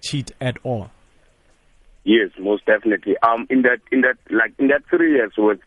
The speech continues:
Speaker 2: uh, with, uh, my baby mama,
Speaker 1: Mm.
Speaker 2: I only cheated once, and obviously,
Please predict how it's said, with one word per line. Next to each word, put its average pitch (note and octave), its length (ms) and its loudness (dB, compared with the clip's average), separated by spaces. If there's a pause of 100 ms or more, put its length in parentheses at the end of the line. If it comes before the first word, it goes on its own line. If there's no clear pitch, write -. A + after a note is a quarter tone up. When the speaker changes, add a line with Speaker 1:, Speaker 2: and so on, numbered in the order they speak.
Speaker 2:
uh, G2+ 140 2
with, G2+ 200 0 (120)
uh, F#2+ 220 2
my F2+ 220 -2
baby G2 260 0
mama, F2 400 -4 (120)
Speaker 1:
Mm. B2+ 220 -8 (140)
Speaker 2:
I F2+ 140 6
only C3 260 4
cheated A#2+ 340 0
once, F#2 420 0 (120)
and F#2 400 -2 (320)
obviously, F#2+ 600 0